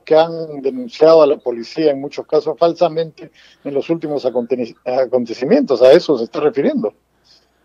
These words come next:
O sea, hemos visto cómo la Coordinadora Nacional de Derechos Humanos fue la que denunció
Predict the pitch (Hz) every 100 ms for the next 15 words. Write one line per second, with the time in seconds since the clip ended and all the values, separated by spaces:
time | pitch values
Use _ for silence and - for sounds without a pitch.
0 | _ - _ 143 127 143 143 139 139 156
1 | - 120 143 139 131 131 123 123 131 147
2 | 151 131 127 135 143 139 139 139 - 135
3 | 147 170 143 147 147 139 135 131 127 -
4 | 156